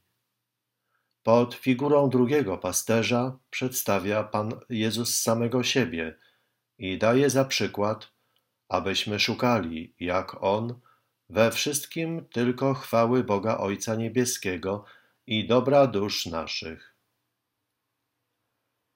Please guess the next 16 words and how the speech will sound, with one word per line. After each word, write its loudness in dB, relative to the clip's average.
Uczyń 2
ścisły 4
obrachunek 0
z 0
samym 2
sobą. -4
Badaj 6
najskrytsze 2
intencje, -2
pobudki 2
Twoich 0
rozmów 0
i -4
działania, 0
a 6
następnie -2